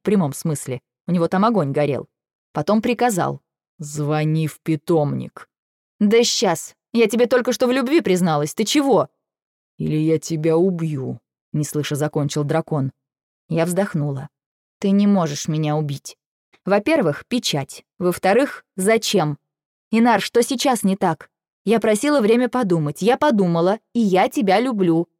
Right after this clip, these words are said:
Что?» Договорить он мне не дал. Схватил прям когтями, прям над полом, поднял и рявкнул в лицо. «Хватит надо мной издеваться!» Я поймала его взгляд. «Ты мне не веришь?»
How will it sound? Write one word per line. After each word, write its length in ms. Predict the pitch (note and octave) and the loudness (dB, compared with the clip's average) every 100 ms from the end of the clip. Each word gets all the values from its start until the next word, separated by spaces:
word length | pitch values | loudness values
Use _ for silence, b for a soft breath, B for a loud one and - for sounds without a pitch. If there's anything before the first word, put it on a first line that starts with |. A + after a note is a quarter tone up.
| _ | _
Что?» 560 | - - - D#4+ G#3 - _ _ _ _ | -10 -4 0 4 4 0 _ _ _ _
Договорить 500 | F3+ F#3 G#3 C#4 B3 | -2 2 2 2 2
он 140 | A3+ A3 | 2 4
мне 140 | G#3+ | 4
не 180 | G3+ C#3 | 2 0
дал. 220 | C#3 C3 _ _ b | -6 -10 _ _ b
Схватил 520 | - - A3 B3 D4 | -8 0 2 2 0
прям 260 | - A#3 A#3+ | 2 2 2
когтями, 580 | B3+ B3 - G#3 D3 C#3+ | 0 -4 -4 -2 -2 -2
прям 280 | - A3+ A#3+ | 0 2 4
над 200 | C4 - | 2 0
полом, 380 | B3+ G3+ E3 E3+ | 2 4 2 -2
поднял 520 | - E4 A#3+ G#3+ D#3 - | 0 2 4 2 0 -2
и 120 | A3 A3+ | 0 2
рявкнул 460 | A#3+ A#3+ G#3+ A3 | 2 2 0 2
в 60 | G3+ | 2
лицо. 480 | A#3 - F3+ D3+ - _ _ | 0 0 0 -2 -4 _ _
«Хватит 600 | - - G3+ F3+ E3 F3 | -12 -4 0 2 2 0
надо 260 | F#3 F3 F3 | 0 2 2
мной 280 | F#3 F#3 F#3 | 2 2 2
издеваться!» 720 | E3 E3+ G#3 F#3 - - C#3+ _ _ _ _ - | 0 0 2 2 -2 -10 -10 _ _ _ _ -10
Я 100 | D3 | -4
поймала 340 | D#3+ E3 D#3+ | -2 0 0
его 200 | D#3+ E3 | 0 0
взгляд. 480 | E3+ E3 D#3+ C3+ - _ _ _ | -2 -4 -4 -6 -16 _ _ _
«Ты 100 | - | -2
мне 140 | F3 F#3+ | 2 4
не 160 | G3 | 4
веришь?» 440 | F#3 C#4 C#4+ - | 4 2 0 -2